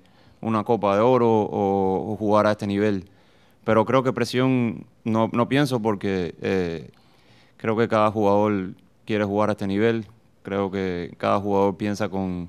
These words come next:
con, con avanzar en su vida, eh, futbolística,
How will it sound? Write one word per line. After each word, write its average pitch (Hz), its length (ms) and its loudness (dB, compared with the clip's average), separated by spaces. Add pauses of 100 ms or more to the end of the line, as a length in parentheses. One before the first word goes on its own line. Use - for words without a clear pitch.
(160)
con, 95 440 -6 (100)
con 107 160 -4
avanzar 98 440 0
en 101 60 -2
su 98 140 -6
vida, 98 440 -4 (140)
eh, 87 420 -6 (640)
futbolística, 110 720 0